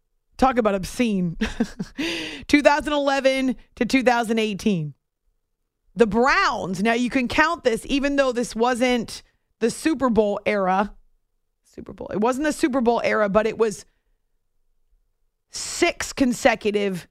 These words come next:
championship games. So it's, it was the N F L championship at the time, right? So nineteen fifty to nineteen fifty-five. And that was back in the days of Paul Brown. Many of us, not even a,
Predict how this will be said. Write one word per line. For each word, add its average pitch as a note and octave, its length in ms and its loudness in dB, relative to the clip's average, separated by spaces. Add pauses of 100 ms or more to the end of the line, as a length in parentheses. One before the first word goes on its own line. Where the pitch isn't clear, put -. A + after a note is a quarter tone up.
(340)
championship G#3+ 760 0
games. F#3+ 300 0
So A#3 140 4
it's, - 300 -10
it B3+ 140 0
was A#3+ 200 -4
the A#3 180 -4
N C#4 140 4
F A#3+ 160 2
L A3+ 80 0
championship G#3 680 -2
at - 80 -10
the F#3 80 -6
time, - 380 0 (320)
right? G3 320 -2
So G#3+ 200 -4
nineteen B3 480 -2
fifty B3+ 600 -2 (260)
to A#3 100 2
nineteen A#3 380 0
fifty-five. - 640 -2 (120)
And G#3+ 80 -2
that G#3 160 2
was G3+ 160 -4
back G3+ 320 0
in G3 80 0
the F#3+ 160 -2
days F#3+ 260 2
of F3+ 140 -2
Paul F#3+ 320 2
Brown. F#3 420 0 (880)
Many A3+ 320 2
of G#3 140 2
us, G3+ 300 -2
not G#3 320 2
even G3+ 220 0
a, F#3+ 280 0